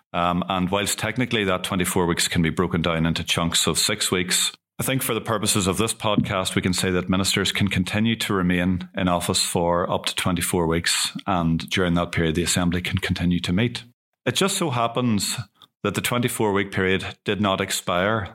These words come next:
this particular time because of the fixed, uh, Assembly election on the fifth of May. What happens then is obviously we have, um, the election,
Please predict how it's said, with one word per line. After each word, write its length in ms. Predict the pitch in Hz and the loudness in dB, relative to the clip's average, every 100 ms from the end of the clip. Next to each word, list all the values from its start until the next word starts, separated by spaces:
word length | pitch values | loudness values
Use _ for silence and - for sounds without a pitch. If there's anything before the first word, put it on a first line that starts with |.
| - | -4
this 180 | 101 - | -2 0
particular 500 | 123 - 117 123 110 | -2 -2 -2 0 0
time 380 | - 92 90 85 | 0 0 2 0
because 420 | 95 92 85 92 | -2 -2 0 2
of 300 | 87 80 - | 2 0 0
the 100 | 87 | 0
fixed, 640 | - 98 95 - - - - _ _ - | 0 -2 0 -2 -2 -6 -10 _ _ -4
uh, 260 | 87 82 | 0 0
Assembly 400 | 90 - 87 87 | 0 0 2 2
election 580 | 85 82 85 - 92 85 - | 2 0 0 0 2 0 -2
on 260 | 98 87 82 | 0 2 2
the 60 | |
fifth 280 | 82 82 - | 0 -2 -2
of 100 | 80 | 0
May. 360 | 85 87 104 98 _ _ _ _ | 2 2 0 -4 _ _ _ _
What 180 | 107 110 | -4 0
happens 420 | 110 117 123 107 | 0 0 0 0
then 240 | 98 98 95 | 2 2 2
is 260 | 90 85 | 2 2
obviously 440 | 90 92 - 90 85 | 0 0 0 2 2
we 180 | 87 | 0
have, 420 | 87 92 87 87 - | 2 2 0 -4 -6
um, 540 | - 87 82 82 87 139 | -2 0 2 2 0 0
the 120 | 90 | 2
election, 640 | 80 82 - 117 127 117 | 2 0 0 0 0 -4